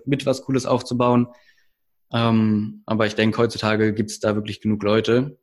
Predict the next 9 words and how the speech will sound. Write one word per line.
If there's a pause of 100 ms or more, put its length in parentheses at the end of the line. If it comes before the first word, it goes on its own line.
(200)
Und
dann,
wenn
ich
sehe,
das
läuft
gut, (420)
dann